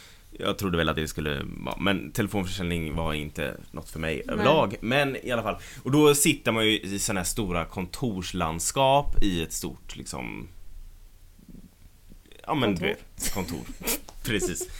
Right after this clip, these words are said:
Speaker 1: Alltså, det ser, det är typ, säg att det är trettio personer som jobbar där och
Speaker 2: Ja,
Speaker 1: alla
Speaker 2: men det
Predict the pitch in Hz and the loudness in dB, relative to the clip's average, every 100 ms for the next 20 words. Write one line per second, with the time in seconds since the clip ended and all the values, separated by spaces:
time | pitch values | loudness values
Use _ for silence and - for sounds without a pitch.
0 | - - - - 151 170 160 165 135 143 | -12 -12 -2 4 6 8 6 6 6 8
1 | 147 139 117 - - 147 143 143 - 120 | 8 8 2 2 6 8 8 6 6 6
2 | - - 107 104 85 90 - 107 117 101 | 8 8 6 4 2 -2 6 6 6 2
3 | 78 92 104 104 101 82 120 139 95 95 | 0 0 0 2 2 6 8 10 10 8
4 | 254 | 8